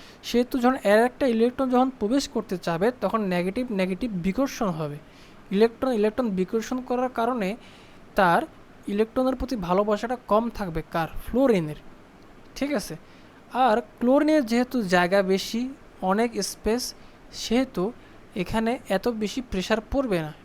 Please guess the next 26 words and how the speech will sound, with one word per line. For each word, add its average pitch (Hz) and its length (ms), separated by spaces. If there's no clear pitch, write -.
ইলেকট্রনের 220 540
যে 190 380
নেগেটিভ 220 380
নেগেটিভ 208 320
বিকর্ষণ 190 560
সেটা 202 300
হবে 214 320
না, 175 160
সেহেতু 285 400
ইলেকট্রনটা 226 680
খুব 277 220
সহজে 214 680
এই 262 100
ক্লোরিনে 180 480
থাকতে 262 460
পারবে, 151 400
অর্থাৎ 190 260
ক্লোরিন 220 300
খুব - 220
সহজেই 226 640
ইলেকট্রনটা 233 600
নিতে 202 280
পারবে। 156 360
ঠিক 262 180
আছে? 185 240
So, - 80